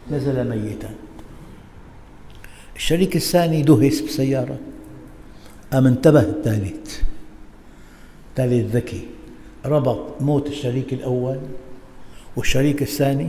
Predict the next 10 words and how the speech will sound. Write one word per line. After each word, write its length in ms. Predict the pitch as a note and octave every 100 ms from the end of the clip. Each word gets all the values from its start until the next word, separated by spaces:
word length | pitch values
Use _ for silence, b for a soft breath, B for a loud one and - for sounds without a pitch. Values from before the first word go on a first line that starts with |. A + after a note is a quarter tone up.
| - - - - - - B B B B B
فبحث 500 | C#3 D#3+ F3+ D#3 -
عن 180 | A2+ B2
هذا 220 | D3 C3+
الأعرابي، 640 | - G#2+ A2+ A#2+ A2 A#2 B2+ - - -
بيقول 440 | C#3 G#3 F3+ - -
إنه 280 | B2+ A#2+ A2+
بحث 340 | C3+ - -
عنه 400 | G#2+ C3+ C3 C#3 C#3+ - B B B B -
ستة 800 | - G#3+ G#3 - G#3+ G3 - -
أشهر 380 | - - -